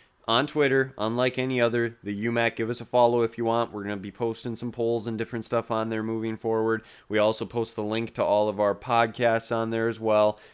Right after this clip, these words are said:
If you wanna listen to the podcast, which you obviously are right now, Apple, Spotify, uh, pretty much any platform that you can find, uh, you can download so you can listen anytime, anywhere. U A O the U mac at gmail dot com is our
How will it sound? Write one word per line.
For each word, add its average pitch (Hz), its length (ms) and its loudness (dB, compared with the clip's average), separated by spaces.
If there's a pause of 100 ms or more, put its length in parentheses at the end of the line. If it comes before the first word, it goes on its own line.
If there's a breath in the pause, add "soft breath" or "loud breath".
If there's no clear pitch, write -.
(140 loud breath)
If - 80 -8
you 113 80 0
wanna 120 240 2
listen 135 280 -2
to 120 100 0
the - 20 -2
podcast, 117 640 2
which 104 200 -8
you 101 80 0
obviously 101 460 0
are 104 180 2
right 101 220 0
now, 113 400 0 (240 soft breath)
Apple, 113 420 2
Spotify, 113 920 4 (320 loud breath)
uh, 113 240 4
pretty 170 240 0
much 135 240 2
any 127 180 -2
platform 113 540 2
that 104 160 -4
you 107 80 -10
can 98 160 -10
find, 120 420 0 (320 loud breath)
uh, 95 260 2
you 95 60 -4
can 101 180 -6
download 117 600 2
so 107 100 -8
you 90 60 -10
can 104 100 -8
listen 107 320 -4
anytime, 104 500 -2
anywhere. 113 600 2 (380 loud breath)
U 127 280 0
A 127 220 2
O 120 420 2
the 110 200 -2
U 113 200 -2
mac 123 260 2
at 110 80 -4
gmail 117 320 -4
dot 104 200 2
com 123 220 0
is 107 120 -4
our 95 140 -2